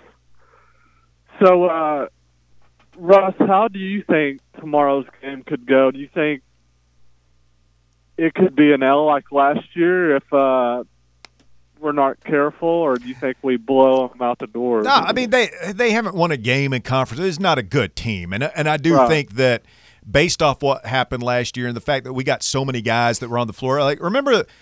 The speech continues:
Speaker 2: how Santi kind of misplayed that, uh, uh, you know, at the end,
Speaker 1: Yeah.
Speaker 2: and Triple J and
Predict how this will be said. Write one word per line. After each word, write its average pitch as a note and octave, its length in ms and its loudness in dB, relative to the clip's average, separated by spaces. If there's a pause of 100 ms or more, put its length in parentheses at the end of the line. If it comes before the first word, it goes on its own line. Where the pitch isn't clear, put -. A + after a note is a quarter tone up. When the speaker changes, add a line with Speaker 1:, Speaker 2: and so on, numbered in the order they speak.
(140)
Speaker 2:
how C#3+ 140 2
Santi E3 480 -2
kind E3 220 -2
of C3 60 -4
misplayed D3+ 840 -2
that, D3+ 340 2
uh, D3 40 -2
uh, F3 420 -10
you F#3+ 120 -8
know, D#3 120 -2
at D3+ 80 -6
the D3+ 160 -4
end, D3 420 -2
Speaker 1:
Yeah. C3+ 80 -2
Speaker 2:
and A#2+ 100 -8 (360)
Triple G3+ 220 0
J D3 600 0
and C3+ 380 -14